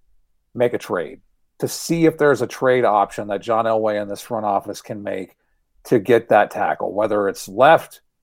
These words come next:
or whether it's right. If there is a way to make a deal because the big thing that comes out of this now, since Juwan James opted out and Tom Pelissero tweeted this,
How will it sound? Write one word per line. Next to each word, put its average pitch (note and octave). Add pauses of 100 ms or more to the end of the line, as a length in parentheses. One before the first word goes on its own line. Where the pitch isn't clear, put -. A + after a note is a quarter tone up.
(120)
or A#2
whether B2
it's A2+
right. F#2 (460)
If A2+
there A#2+
is G#2+ (140)
a A#2+
way C3
to D3+
make C#3
a C#3
deal A2 (320)
because A#2 (460)
the A#2
big D#3
thing F3+
that D3+
comes D#3
out B2
of G2+
this G#2
now, G2+
since A2+
Juwan A#2+
James B2+
opted A#2
out A2
and G2
Tom A#2+
Pelissero A#2
tweeted G2
this, F#2